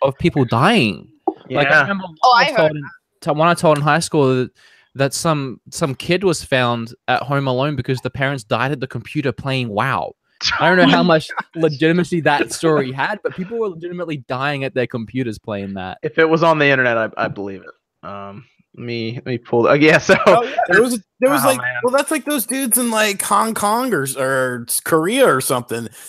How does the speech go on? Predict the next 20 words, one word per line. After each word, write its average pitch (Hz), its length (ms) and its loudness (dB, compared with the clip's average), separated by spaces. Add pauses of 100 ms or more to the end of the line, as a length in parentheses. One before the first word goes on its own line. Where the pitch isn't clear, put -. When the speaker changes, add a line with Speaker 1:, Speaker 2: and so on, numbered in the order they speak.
Speaker 4:
that 147 80 4
would 151 120 0
play, 185 200 4
like, 170 180 4
a 170 60 -6
game 160 300 -2
for, 175 80 -4
like, 147 140 -2
twenty-four 175 400 0
hours 170 260 2
straight 160 320 -2
and 139 80 -8
then 131 120 -4
die 135 240 0
at 151 100 -2
the 156 60 -8
computer 135 480 -6
or 98 60 -10
some 98 180 -12
shit. 90 360 -10